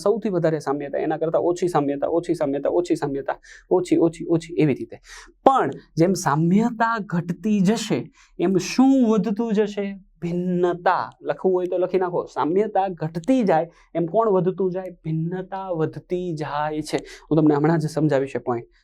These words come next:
આગળ વધીએ છીએ આપણે. ઉદાહરણ તરીકે મેં લખ્યું છે ફેલિસ અને કેનિસ. તો ફેલિસ અને કેનિસ, એમાંથી જે કેનિસ છે ને, એ ડોગની, એટલે કે કૂતરાની પ્રજાતિ છે, અને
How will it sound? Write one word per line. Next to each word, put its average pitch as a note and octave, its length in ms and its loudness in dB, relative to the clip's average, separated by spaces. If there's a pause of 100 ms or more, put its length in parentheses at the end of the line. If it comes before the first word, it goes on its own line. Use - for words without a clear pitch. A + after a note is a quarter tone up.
(100)
આગળ F#3+ 280 6
વધીએ G3 280 2
છીએ G3 200 -2
આપણે. F#3 200 0 (380)
ઉદાહરણ G3+ 360 2
તરીકે G3+ 240 0
મેં G3 140 -2
લખ્યું G3 240 -4
છે G3+ 80 -4 (120)
ફેલિસ G3 340 0 (140)
અને F#3+ 140 0 (140)
કેનિસ. D#3+ 300 0 (400)
તો A3 120 2 (400)
ફેલિસ G3 380 2 (160)
અને G#3 140 2 (140)
કેનિસ, E3+ 280 2 (140)
એમાંથી G#3 360 0
જે A#3 60 0 (160)
કેનિસ A3 320 0 (120)
છે C#4 200 2
ને, - 80 0 (640)
એ - 20 6 (200)
ડોગની, F#3 760 6 (100)
એટલે G3 240 -4
કે A3 60 -8 (120)
કૂતરાની G3 760 2 (420)
પ્રજાતિ E3 480 2 (120)
છે, D#3+ 120 -2 (380)
અને F#3 140 0